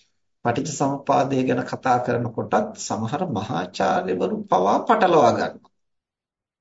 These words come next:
එහෙමයි අපිට හමු වෙලා තියෙන්නේ. ඒ කියන්නේ දැන් පටිච්චසමුපාදය කියන්නේ ඉදප්පච්චයතාවක්. ඒ කියන්නේ මේ ඇති කල්හි මෙය වේ. මෙය හට ගැනීමෙන් මෙය හටගනී.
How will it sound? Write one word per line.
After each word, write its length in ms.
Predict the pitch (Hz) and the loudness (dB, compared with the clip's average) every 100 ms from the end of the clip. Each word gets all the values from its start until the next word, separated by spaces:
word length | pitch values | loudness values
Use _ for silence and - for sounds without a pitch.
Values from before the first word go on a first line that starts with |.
| _ _ | _ _
එහෙමයි 320 | 110 123 123 | -4 -2 0
අපිට 240 | 123 123 - | 0 -2 -4
හමු 280 | - 127 120 | 0 2 2
වෙලා 280 | 95 82 - | 0 -4 -8
තියෙන්නේ. 340 | - - _ _ - _ _ _ | -10 -14 _ _ -20 _ _ _
ඒ 80 | 131 | -2
කියන්නේ 540 | - 156 190 107 120 381 - - _ _ | 2 2 2 0 0 0 -4 -14 _ _
දැන් 300 | - 113 113 | -4 0 0
පටිච්චසමුපාදය 840 | - 120 139 - 147 - 151 139 135 | 0 -2 -4 -4 -6 -2 -2 0 -2
කියන්නේ 360 | - 147 208 - | 0 -2 -2 -2
ඉදප්පච්චයතාවක්. 1400 | 123 160 160 - - 160 - - 143 - 101 80 76 - _ | 2 2 0 -2 -2 0 0 2 2 2 -2 -4 -6 -12 _
ඒ 120 | - | -10
කියන්නේ 320 | - 110 160 139 | -4 -2 -2 0
මේ 160 | 123 | 0
ඇති 240 | 120 - - | 0 -4 -4
කල්හි 340 | 107 113 151 | -2 0 0
මෙය 220 | 135 127 123 | 0 4 4
වේ. 240 | 120 101 - - _ _ 117 | 4 2 -2 -12 _ _ -2
මෙය 120 | 131 | 0
හට 260 | 127 120 127 | 0 -2 -2
ගැනීමෙන් 560 | 113 117 113 113 165 147 | -2 -2 -2 -2 -2 0
මෙය 180 | 135 | -2
හටගනී. 640 | 131 123 - 123 104 - | -2 -2 0 0 -2 -6